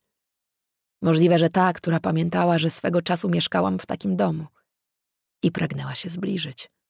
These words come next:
Nie mogłam tego oczywiście uczynić. Nie. Nie byłam wampirzycą. To było oczywiste i każdy dzień mi o tym przypominał.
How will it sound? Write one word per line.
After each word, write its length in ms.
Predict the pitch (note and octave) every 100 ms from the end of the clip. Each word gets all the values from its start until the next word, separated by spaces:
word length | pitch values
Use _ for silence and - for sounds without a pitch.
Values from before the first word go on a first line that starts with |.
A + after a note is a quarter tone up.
| _ _ _ _ _ _ _ _ -
Nie 100 | E3+
mogłam 320 | D3+ D3 C3
tego 240 | - D#3
oczywiście 480 | D#3 - E3+ - -
uczynić. 520 | E3+ E3 - C#3+ - - _ _ _ _ _ -
Nie. 240 | D#3+ - - _ _ _ _ _ _ _ _ _ _
Nie 140 | F3+ F3
byłam 300 | D#3 - -
wampirzycą. 640 | D#3 - D#3 - - E3 E3+ _ _ _ _ _ _ _ _ _ -
To 140 | F#3+
było 280 | F#3+ F#3 F#3
oczywiste 720 | F#3 - F3+ F#3+ E3+ - E3
i 100 | D#3+
każdy 600 | - F3 F3 E3+ E3+ F3
dzień 380 | D#3 D#3+ D3+ D3
mi 160 | D3 F#3
o 80 |
tym 260 | D3+ - F3
przypominał. 680 | - - - A2 - -